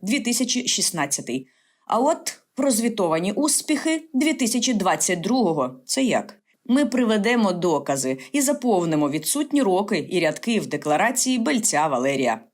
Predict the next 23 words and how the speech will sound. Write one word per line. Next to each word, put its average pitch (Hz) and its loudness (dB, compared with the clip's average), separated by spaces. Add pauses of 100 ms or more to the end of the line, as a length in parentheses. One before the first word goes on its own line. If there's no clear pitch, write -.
(340)
Схема 214 2
номер 196 2
два. 156 0 (320)
З - 0
інформаційно 277 2
застарілою, 247 2
але 175 2
все - 0
ж 180 -4
таки 165 -6
декларації 285 0
дізнаємось 202 0
ім'я 185 2
дружини 175 0
Валерія, 147 0
Белець 156 0
Наталія 175 2
Борисівна, 156 0 (120)
пенсіонерка 254 2
шістдесят 156 -2
восьмого 254 2
року 160 -2
народження. 143 -4